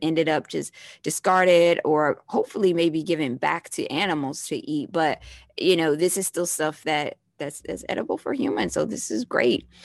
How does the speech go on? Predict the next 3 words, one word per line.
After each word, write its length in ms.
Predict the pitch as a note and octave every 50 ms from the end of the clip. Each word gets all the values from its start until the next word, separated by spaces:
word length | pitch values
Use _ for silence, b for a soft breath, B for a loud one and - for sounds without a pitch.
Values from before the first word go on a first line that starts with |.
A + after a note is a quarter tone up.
| B B B B B -
Um, 460 | - F#3 F#3 F#3 F3+ F3+ F3+ F3+ G3 _ _ _ _ _ _ _ _ _ _ _ _ - _ _ _ _ _
they 260 | - F#3 G3+ G#3+ A3
have 420 | B3 - A3 G3 F#3+ F#3 F#3 F3